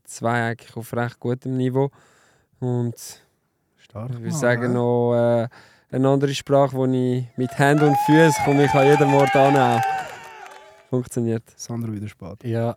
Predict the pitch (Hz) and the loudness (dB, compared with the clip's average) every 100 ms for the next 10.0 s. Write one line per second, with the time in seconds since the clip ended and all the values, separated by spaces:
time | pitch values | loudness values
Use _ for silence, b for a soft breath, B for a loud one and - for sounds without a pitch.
0 | _ 123 120 117 117 113 113 113 113 - | _ -8 -6 -6 -8 -10 -8 -8 -10 -12
1 | - 151 120 131 - - - 120 110 113 | -2 0 2 -2 -4 -12 -8 -8 -4 -2
2 | 170 170 160 170 - 165 175 165 180 - | 0 0 0 2 2 2 2 0 -2 -2
3 | 170 156 143 - B B B B B B | -4 -4 -6 -8 B B B B B B
4 | B B B _ - 139 139 143 143 131 | B B B _ -2 -2 0 2 0 2
5 | 185 214 254 - - 214 180 - 180 175 | 4 6 6 4 6 6 4 6 4 6
6 | 180 - 190 185 180 165 208 202 190 185 | 4 2 4 6 4 4 2 4 2 2
7 | - 185 196 190 185 160 170 165 156 160 | 6 6 6 6 4 2 -2 2 2 4
8 | 151 156 147 135 147 151 143 147 160 143 | 4 4 2 0 2 2 4 4 2 2
9 | - 160 165 - 165 165 165 160 156 - | 0 2 2 2 4 4 4 4 2 0